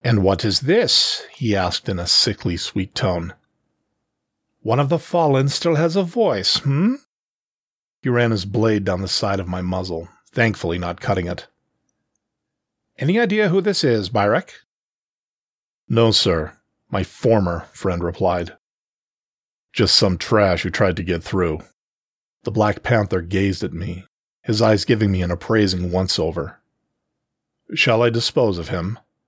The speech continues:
"No," the Panther replied, returning to the trembling servals. "He's the only one to show any courage in this entire gods-forsaken crowd."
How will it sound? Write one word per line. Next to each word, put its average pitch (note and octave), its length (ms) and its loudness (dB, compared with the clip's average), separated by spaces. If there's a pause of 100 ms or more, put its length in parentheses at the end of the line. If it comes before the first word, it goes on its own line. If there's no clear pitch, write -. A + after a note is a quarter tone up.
(800)
"No," A#2+ 520 2 (320)
the A#2 100 -6
Panther G2 340 0
replied, F2+ 580 -4
returning G#2 500 -2
to F2+ 80 -2
the F2+ 100 -8
trembling F2+ 380 -4
servals. E2+ 640 -2 (1600)
"He's C3 240 -2
the C3+ 120 0
only C3+ 180 2
one C3 140 2
to A#2+ 100 2
show B2+ 240 0
any B2+ 120 2
courage C3 400 -2
in G2 100 0
this F#2 140 -2
entire G#2 360 0
gods-forsaken G2+ 920 0
crowd." F2+ 600 -2